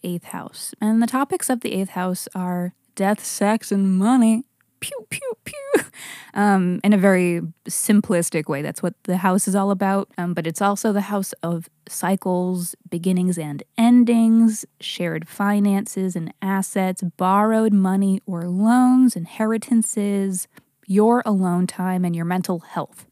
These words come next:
Um, so I could kind of see this shaking out any of a few ways for you Capricorns because of the transits of early week. It could be money because it is a money house.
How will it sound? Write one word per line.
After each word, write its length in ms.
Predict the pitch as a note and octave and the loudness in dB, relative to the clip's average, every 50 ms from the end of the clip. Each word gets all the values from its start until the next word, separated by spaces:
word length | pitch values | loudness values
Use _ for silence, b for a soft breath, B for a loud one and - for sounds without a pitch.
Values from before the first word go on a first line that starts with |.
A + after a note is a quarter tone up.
| _ _ - | _ _ -6
Um, 160 | G3 G3 G3 | -4 -4 -2
so 120 | - B3+ | -2 -2
I 100 | C4+ D4 | -2 -2
could 240 | C#4+ - G4 G4 - | -2 -2 -4 -4 0
kind 220 | - D#4 D#4 C#4+ | 2 4 4 6
of 100 | B3+ A3 | 4 4
see 140 | - - G3 | 2 2 2
this 120 | G3 G3 F#3+ | 2 2 0
shaking 320 | - F#3+ F#3+ - G3 F#3+ | 0 -2 0 2 2 2
out 360 | F#3 F3+ F3 E3 - - - - - | 2 2 0 -2 -4 -8 -10 -2 0
any 240 | A3 A3+ A#3 A3+ G#3 | 2 4 4 4 2
of 80 | F#3 | 0
a 40 | F3+ | -2
few 340 | - - - A3+ A3+ A#3 A3+ | -4 -4 -2 -2 0 0 0
ways 320 | G#3 G3+ G3 F#3+ F#3+ F3+ | 2 2 2 2 0 -2
for 120 | - - G#3 | -2 -2 0
you 140 | G#3 G#3+ | 0 0
Capricorns 720 | G3+ - G#3 F#3 - - F#3 - - G3 F#3 F3+ F3 E3+ - | 0 0 -2 -2 0 -2 -4 -2 -2 0 0 0 -2 -2 -4
because 500 | F3+ F3 - - - - A3+ A#3 A#3 A3 | -6 -8 -8 -8 -2 0 2 2 4 2
of 120 | A3+ G#3 G3 | 2 0 0
the 100 | G3+ F#3 | -2 -4
transits 560 | - - - G3 F#3 F#3 F#3 F#3 F3 - - | -2 -2 -2 0 0 0 -2 -2 -4 -6 -6
of 180 | E3+ E3+ D#3+ - - | -6 -6 -6 -4 -2
early 300 | G3+ A3 A3+ A3+ A3+ A3 | 0 0 2 2 2 2
week. 280 | G3 G#3 G#3 G3+ F#3+ | 2 2 0 0 -2
It 140 | - F3 - | -4 -6 -6
could 220 | - - G3+ F#3+ | -4 -2 -2 0
be 100 | - A3 | 2 2
money 500 | A3+ A3+ A3 G#3 G3+ G3+ G3+ G3+ G3 F#3+ | 4 4 4 4 2 2 2 4 2 2
because 300 | F#3 F3+ F3+ E3+ - F3 | 0 -2 -4 -6 -4 -4
it 80 | - F3 | -4 -2
is 80 | F3+ F3 | -2 -2
a 60 | F#3+ | 0
money 240 | F#3+ F#3 F#3 F#3 F#3 | -2 -2 0 -2 -2
house. 420 | F#3+ F3+ F3+ F3+ F3+ F3 - | -2 -2 -2 -4 -6 -8 -10